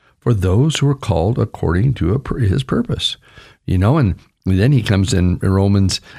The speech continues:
eight thirty-one, and some people don't like this verse, and some people use it differently, but I like it.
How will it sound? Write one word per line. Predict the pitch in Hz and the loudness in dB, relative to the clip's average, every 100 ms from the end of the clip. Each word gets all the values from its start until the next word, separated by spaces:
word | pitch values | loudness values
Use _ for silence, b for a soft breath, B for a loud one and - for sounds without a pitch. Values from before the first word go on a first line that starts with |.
| B | B
eight | 104 113 - | -2 -2 0
thirty-one, | 127 120 117 175 131 | 0 2 2 2 0
and | 76 | 0
some | 98 | 0
people | 85 - 80 | 0 -2 -2
don't | 85 87 101 - | 0 0 0 0
like | 87 127 | 0 0
this | 113 98 | 0 -2
verse, | - 104 127 | 0 0 0
and | 92 | 0
some | 101 | 0
people | 98 85 82 - B B | 0 0 -2 -4 B B
use | - 120 98 | -2 0 2
it | 80 | 0
differently, | 135 - 90 127 | 0 0 0 0
but | 90 | 0
I | 98 | 2
like | 185 80 - | 2 0 -2
it. | 185 | -4